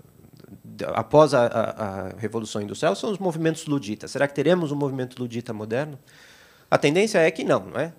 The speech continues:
Ah, porque o, o que acontece é justamente o surgimento de novas oportunidades, novos,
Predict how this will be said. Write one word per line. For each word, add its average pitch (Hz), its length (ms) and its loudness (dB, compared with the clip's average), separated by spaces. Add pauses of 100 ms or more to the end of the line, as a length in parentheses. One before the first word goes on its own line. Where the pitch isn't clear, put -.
Ah, 107 240 -10
porque - 140 -10
o, 101 200 -6
o 104 100 -10
que 107 120 -2
acontece 117 480 -2
é 123 180 -4
justamente 135 540 -4
o - 20 -14
surgimento 131 460 -4
de 123 100 -6
novas 147 400 2
oportunidades, 110 680 -2
novos, 147 720 2